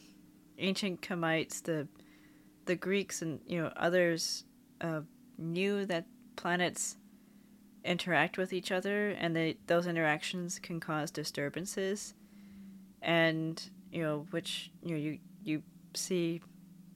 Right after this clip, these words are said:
like, earthquakes and storms and, um, you know, these powerful electrical discharges as the, um, as the response for those interplanetary, uh, conjunctions or disturbances. And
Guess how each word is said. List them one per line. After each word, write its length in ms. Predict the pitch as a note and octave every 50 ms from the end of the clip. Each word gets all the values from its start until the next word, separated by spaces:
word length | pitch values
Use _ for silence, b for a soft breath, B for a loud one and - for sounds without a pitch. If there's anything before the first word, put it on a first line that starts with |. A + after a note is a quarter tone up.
| - - - -
like, 180 | - D3 - - -
earthquakes 720 | - F3 F3 - - - F#3 F3 F3 E3+ E3 - - -
and 100 | D3+ D3
storms 680 | - - - E3 D#3+ E3 E3 E3 E3 E3 E3 E3 -
and, 360 | D3+ D3 C3+ C3+ C3+ C3+ - - B B B B B B B B B B B B B B B - -
um, 380 | - E3 E3+ D#3 C#3+ C#3+ C#3+ - - - - - -
you 120 | - E3+ E3+
know, 180 | D#3+ D#3+ - - - -
these 200 | D#3+ D#3+ E3 -
powerful 480 | - - F#3 F3 F3 E3+ F3 - F#3
electrical 480 | D#3+ D#3+ E3 D#3+ - F3 E3+ F3+ D#3+ D3
discharges 840 | - - E3+ F#3+ - - - F3+ D#3 D#3 D3+ - D3+ D3 C#3+ C#3 -
as 200 | D3+ D3 C#3+ -
the, 360 | - D#3+ D3+ D3 C#3+ C#3 C#3 - B B B B B B B B B B B B B B B - - -
um, 300 | - D#3+ D3+ C#3 C3+ - - - - -
as 160 | - - D#3
the 140 | - D#3+ D#3+
response 580 | D3+ D#3 D3+ - - - E3+ D#3 D#3+ E3+ F#3+ -
for 160 | - G3 F#3
those 500 | F#3 F#3+ F#3+ F#3 F#3+ F#3+ F#3 - - - - B B B B B B B B B B B -
interplanetary, 1300 | E3 F3+ - - F#3+ F3+ F3 - - F#3 E3+ F3 F3+ - - G3 F3 F3 F3 F3 F3 F3 E3+ E3+ - - -
uh, 160 | - E3 D#3 D#3
conjunctions 1000 | - - F3 E3+ - E3+ E3 F3 - - - F#3+ F#3 F3+ F3+ F#3 - - - - - -
or 80 | D#3+
disturbances. 1080 | D#3 D3+ D#3+ - - - D#3 D#3 D3+ - G3+ G#3 - - A3+ G#3+ G#3+ G#3+ A3 A3 - -
And 500 | - - E3 D#3 D3+ D#3 D3 D3 F3 -